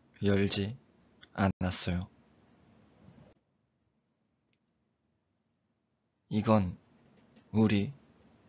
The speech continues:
엄마 목소리가 아니에요." 일을 너무 많이 해서 목소리가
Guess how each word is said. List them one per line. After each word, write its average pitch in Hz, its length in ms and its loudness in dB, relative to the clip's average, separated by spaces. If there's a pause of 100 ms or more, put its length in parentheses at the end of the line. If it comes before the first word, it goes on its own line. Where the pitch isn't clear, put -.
(140)
엄마 104 560 2 (640)
목소리가 98 760 -2 (540)
아니에요." 92 640 2 (4000)
일을 110 440 2 (680)
너무 107 600 0 (520)
많이 98 600 -2 (560)
해서 98 420 -2 (920)
목소리가 104 800 2